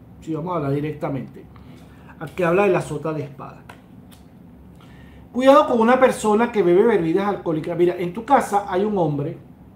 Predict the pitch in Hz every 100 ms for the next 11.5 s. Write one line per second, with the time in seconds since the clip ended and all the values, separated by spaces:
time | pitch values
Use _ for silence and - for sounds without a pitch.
0 | - - - - - 165 175 190 185 156
1 | 156 160 180 175 156 175 175 160 185 160
2 | 160 139 139 175 170 139 143 139 180 175
3 | 165 165 - - - - - 151 170 170
4 | 175 160 151 165 160 175 185 175 143 -
5 | - - - - - - - - - -
6 | - - - - - 190 180 175 175 -
7 | - - - - 196 190 196 190 185 -
8 | - - - - - - - - - -
9 | 240 294 320 339 320 269 - 240 214 -
10 | - 208 240 247 247 - 247 240 226 -
11 | - 160 139 131